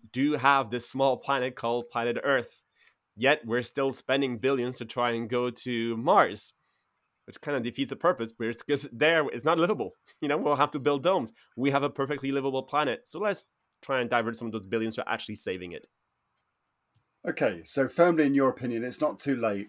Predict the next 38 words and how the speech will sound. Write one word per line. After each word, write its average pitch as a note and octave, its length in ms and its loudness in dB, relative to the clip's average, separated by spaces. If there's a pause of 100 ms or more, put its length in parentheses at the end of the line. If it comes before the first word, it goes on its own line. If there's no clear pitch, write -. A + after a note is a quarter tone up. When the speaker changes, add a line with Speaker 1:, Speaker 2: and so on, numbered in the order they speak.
(120)
Speaker 2:
but A#2+ 480 2 (480)
we've A#2 120 -6
got C#3 120 4
to C3 80 0
make B2 180 -2
the A2+ 80 -10
decision G#2+ 640 -6 (120)
now G2 480 -2 (140)
to A2 100 -12
start A2 400 -4
turning G#2 280 -6
things G2 300 -8
around. F#2 340 -6 (1300)
Speaker 1:
Yes, D#3+ 420 0 (240)
we've D3 300 0
Speaker 2:
Is - 40 -8
that C3 60 2
Speaker 1:
got C3 100 6
to D#3+ 60 4
Speaker 2:
fair D#3 100 2
Speaker 1:
make - 80 -4
Speaker 2:
to D3 60 2
Speaker 1:
the C3+ 120 0
Speaker 2:
say? - 180 0
Speaker 1:
decision. C3 240 2 (720)
Well, D#3 120 8
actually, D#3+ 240 4
we D3+ 100 0
should D#3+ 180 2
have C#3+ 140 6
made D3 200 4
the C#3 80 2
decision C3 760 0
yesterday B2 580 4
or G#2+ 160 -2
last C3+ 300 8
month D3+ 420 4
or, A#2+ 300 2